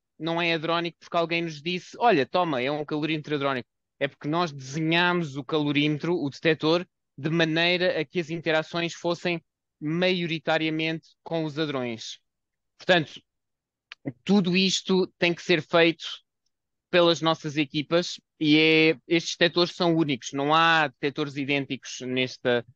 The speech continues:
não há uma linha de montagem, não se podem ir comprar à loja, não existe, tem que ser feitos, cada um é feito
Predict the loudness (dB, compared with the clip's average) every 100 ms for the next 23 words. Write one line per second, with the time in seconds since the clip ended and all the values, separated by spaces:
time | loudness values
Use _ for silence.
0 | _ _ 2 4 6 4 2 0 0 0
1 | 0 0 2 2 0 -4 -6 -4 -2 0
2 | 0 -2 -2 -4 -6 -10 -4 -4 0 2
3 | 2 0 -6 _ _ _ -2 0 2 0
4 | -2 -4 -4 -6 -12 -18 _ -12 -6 -4
5 | -4 -6 -6 -4 -4 -2 -2 2 -2 2
6 | 0 0 -2 0 2 0 -2 -2 -2 -2